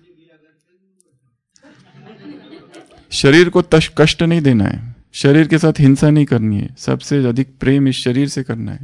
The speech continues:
इस शरीर को तंदुरुस्त रखना है। अभी जो कुछ कर रहे हैं शरीर को, वो घातक है,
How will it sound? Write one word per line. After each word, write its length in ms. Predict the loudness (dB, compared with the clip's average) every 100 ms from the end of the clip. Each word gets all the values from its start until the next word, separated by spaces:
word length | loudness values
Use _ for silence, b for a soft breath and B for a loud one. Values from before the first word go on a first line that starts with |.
| -14
इस 60 |
शरीर 320 | -10 -6 -4 -4
को 100 | -6
तंदुरुस्त 560 | -4 -4 -4 -8 -8
रखना 300 | -8 -8 -10
है। 80 | -12 b b
अभी 260 | -4 0 0
जो 220 | 0 0
कुछ 200 | 0 -2
कर 180 | 0 0
रहे 80 | 0
हैं 60 |
शरीर 320 | 0 0 0
को, 140 | 0 0
वो 180 | 2 0
घातक 400 | 0 0 0
है, 80 | -4